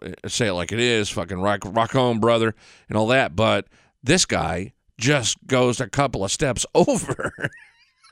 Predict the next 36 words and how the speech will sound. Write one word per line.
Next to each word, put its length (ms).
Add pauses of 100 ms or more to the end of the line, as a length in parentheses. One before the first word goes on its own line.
(680)
And 300 (380)
I 120
don't 120
know 140
how 140
that's 220
gonna, 340 (380)
I 80
mean, 160
how 240
is 140
that 180 (340)
the 140
leader 640
of 180
the, 280
of 140
the 100
United 400
States 280
of 80
America 680 (840)
just 320
saying 280
whatever 680
the 100
fuck 300
is 100
on 180
his 220
mind? 680 (120)
I 520
am 280
a 40
little 280
concerned. 680